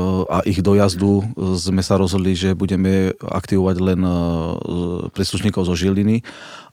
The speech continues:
a záchranná brigáda v Humennom v tej dobe, keď sme boli vysielaní, ešte sa rozmýšľalo alebo plánovalo nejaká rotácia. Nevedelo sa ešte, aká bude okon-, e, aktuálna situácia,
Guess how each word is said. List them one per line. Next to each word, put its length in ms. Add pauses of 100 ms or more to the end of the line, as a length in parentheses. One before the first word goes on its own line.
(100)
a 100 (460)
záchranná 320
brigáda 240
v 80
Humennom 480 (580)
v 120 (100)
tej 160
dobe, 160
keď 240
sme 80
boli 160
vysielaní, 480
ešte 260
sa 380 (240)
rozmýšľalo 800
alebo 220
plánovalo 640
nejaká 300
rotácia. 720
Nevedelo 400
sa 160
ešte, 160
aká 80
bude 240
okon-, 320
e, 40 (360)
aktuálna 400
situácia, 640